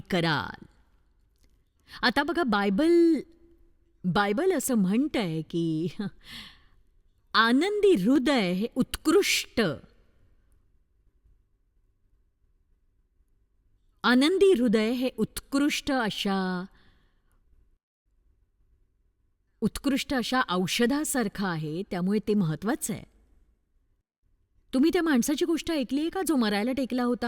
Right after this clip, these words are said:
आणि तो एक, तो एक गमतीशीर चित्रपट पाहत होता आणि तो पाहून तो इतका हसला, इतका हसला की तो पूर्णतः बरा झाला. तुम्ही फक्त हसा हो. मला आठवतंय एकदा माझं, माझं डोकं खूप,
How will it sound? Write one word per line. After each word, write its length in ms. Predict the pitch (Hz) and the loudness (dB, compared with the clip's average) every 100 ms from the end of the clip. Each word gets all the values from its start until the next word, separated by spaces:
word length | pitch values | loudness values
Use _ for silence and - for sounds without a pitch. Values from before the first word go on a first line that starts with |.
| 233 | -2
आणि 200 | 220 220 214 | 0 -2 0
तो 80 | |
एक, 280 | 208 196 190 190 160 - - - _ _ _ _ _ _ _ _ _ _ _ _ _ _ _ _ _ _ _ _ _ | 0 -2 -2 -4 -4 -12 -20 -20 _ _ _ _ _ _ _ _ _ _ _ _ _ _ _ _ _ _ _ _ _
तो 100 | 220 | 2
एक 100 | 220 175 | 2 2
गमतीशीर 460 | 202 196 269 262 233 | -2 0 0 0 -2
चित्रपट 440 | - 214 202 214 262 233 | -2 -2 -2 -2 -4 -4
पाहत 260 | 208 202 | -4 -4
होता 180 | 180 180 | -6 -6
आणि 400 | 175 170 165 160 - - _ _ _ - | -6 -4 -6 -8 -14 -20 _ _ _ -6
तो 40 | |
पाहून 320 | 254 226 240 285 | -2 -2 -2 0
तो 100 | 262 | -2
इतका 340 | - - 294 | -2 -2 -2
हसला, 340 | 320 - 269 | 0 -2 -2
इतका 320 | 240 190 - 294 | -2 -4 -6 -4
हसला 300 | 285 - 247 | -4 -4 -4
की 100 | 349 | -4
तो 60 | |
पूर्णतः 640 | 277 247 220 247 311 269 359 | -2 0 0 0 -2 -6 -4
बरा 320 | 247 220 330 | -2 0 -2
झाला. 300 | 311 262 170 - _ | -2 -4 -6 -10 _
तुम्ही 160 | 277 359 - | -8 -6 -8
फक्त 200 | 339 427 | -6 -6
हसा 320 | 254 190 - 311 | -4 -4 -2 -2
हो. 300 | 302 208 165 | -2 -4 -4
मला 200 | 190 240 | -4 -2
आठवतंय 600 | 180 - 294 - 254 214 | -4 -4 -8 -6 -4 -4
एकदा 220 | 180 196 | -4 -4
माझं, 500 | 208 196 202 202 180 - - - - - - _ 214 | -2 -2 -4 -4 -6 -10 -20 -20 -20 -20 -20 _ -4
माझं 240 | 226 233 | 0 2
डोकं 300 | 196 185 240 | 2 2 -2
खूप, 360 | - 254 226 | -2 -2 -2